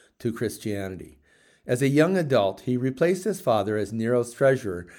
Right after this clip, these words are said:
but he lost his position when he converted to Christianity. After that, he traveled the Salento Peninsula, making, uh, converts, and often hiding in caves with other Christians.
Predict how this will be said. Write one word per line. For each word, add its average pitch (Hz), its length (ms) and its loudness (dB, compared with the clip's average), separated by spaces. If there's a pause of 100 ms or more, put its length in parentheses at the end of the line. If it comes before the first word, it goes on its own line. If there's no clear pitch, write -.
(440)
but 143 120 4
he 151 80 6
lost 175 280 6
his 190 160 2
position 123 540 2
when 120 180 2
he 123 100 -2
converted 110 500 -2
to 101 80 -10
Christianity. 104 840 -6 (720)
After 127 280 2
that, 127 180 6
he 123 80 0
traveled 143 460 2
the 120 80 0
Salento 123 580 0
Peninsula, 113 800 -2 (420)
making, 113 500 -6
uh, 107 220 -8
converts, 101 680 -4 (160)
and 113 240 -6
often 127 360 -4
hiding 110 520 -4
in 101 240 -8
caves 90 480 -6
with 90 160 -10
other 95 260 -6
Christians. 90 640 -10